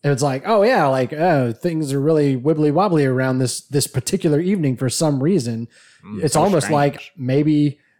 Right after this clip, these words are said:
Speaker 1: you could have two different things happen at the same time here, you know, like that, you know, anyways. And apparently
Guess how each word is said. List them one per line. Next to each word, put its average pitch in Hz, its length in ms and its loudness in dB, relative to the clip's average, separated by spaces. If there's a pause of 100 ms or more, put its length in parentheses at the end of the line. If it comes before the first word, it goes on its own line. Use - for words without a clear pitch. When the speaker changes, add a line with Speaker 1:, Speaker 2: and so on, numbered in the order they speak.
(180)
Speaker 1:
you 147 160 -2
could 156 100 0
have 147 300 -2
two 185 180 0
different 160 420 0
things 139 360 -2
happen 151 320 0
at 143 80 -4
the 139 60 -6
same 160 260 0
time 202 340 -2
here, 117 240 -4
you 143 100 -2
know, 139 140 0
like 120 160 -6
that, 127 220 -6
you 120 80 -12
know, 95 80 -12 (120)
anyways. 87 280 -20 (600)
And 185 140 0
apparently 175 840 -4